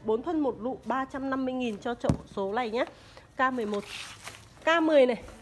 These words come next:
K mười năm thân ba nụ này, với giá là năm trăm năm mươi nghìn các bác nhá. Năm trăm năm mươi nghìn cho năm thân ba nụ. Và tiếp đến là Thanh Ngọc lá biên nhé cả nhà ơi. Thanh Ngọc lá biên thì thực sự luôn, cây này rất là hiếm trên thị trường và cũng rất là ít nhà vườn có cái cây này các bác nhá.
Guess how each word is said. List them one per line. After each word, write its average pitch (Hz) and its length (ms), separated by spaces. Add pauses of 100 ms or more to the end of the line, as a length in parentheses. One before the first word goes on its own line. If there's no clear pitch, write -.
(300)
K 320 220
mười 285 240
năm 330 320
thân 349 220
ba 330 200
nụ 302 240
này, 226 140 (160)
với 226 140
giá 226 280
là 262 160
năm 330 280
trăm 330 320
năm 330 180
mươi 302 100
nghìn 285 260
các 262 120
bác 339 160
nhá. 359 160 (140)
Năm 294 200
trăm 294 220
năm 294 140
mươi 285 100
nghìn 254 160
cho 269 120
năm 285 240
thân 285 200
ba 285 180
nụ. 285 200 (640)
Và 285 140
tiếp 427 220
đến 277 180
là 339 140
Thanh 339 260
Ngọc 302 160
lá 233 200
biên 339 280
nhé 349 100
cả 311 160
nhà 226 200
ơi. 277 140
Thanh 359 180
Ngọc 311 160
lá 226 160
biên 302 240
thì 269 80
thực 226 160
sự 254 220
luôn, 294 240
cây 302 100
này 254 120
rất 294 140
là 427 60
hiếm 240 280
trên 311 180
thị 294 140
trường 233 320 (280)
và 254 180
cũng 277 220
rất 403 140
là 370 80
ít 370 160
nhà 285 180
vườn 220 240
có 208 180
cái 269 120
cây 320 140
này 269 180
các 254 120
bác 349 120
nhá. 392 140